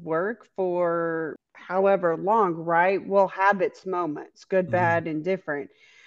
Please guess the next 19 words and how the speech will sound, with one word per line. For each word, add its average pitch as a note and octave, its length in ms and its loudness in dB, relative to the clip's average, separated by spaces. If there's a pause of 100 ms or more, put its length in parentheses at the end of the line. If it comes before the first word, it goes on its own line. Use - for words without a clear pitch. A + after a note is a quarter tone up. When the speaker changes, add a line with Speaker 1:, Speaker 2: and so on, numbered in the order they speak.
(100)
Speaker 1:
I A3 120 6
think D4+ 260 -4
probably, A3+ 920 4
you G#3+ 200 0
know, F#3+ 220 6
it F#3+ 120 4
was F#3+ 200 -2
kind G#3+ 300 -2
of G3 180 -2
the F3+ 140 2 (100)
first - 680 -4
position F#3 460 -6
I F3+ 140 -4
had. F3+ 320 -2
It E3+ 60 0
was E3 280 -6
at - 160 -4
a D#3 60 -2
hospital, G3 760 0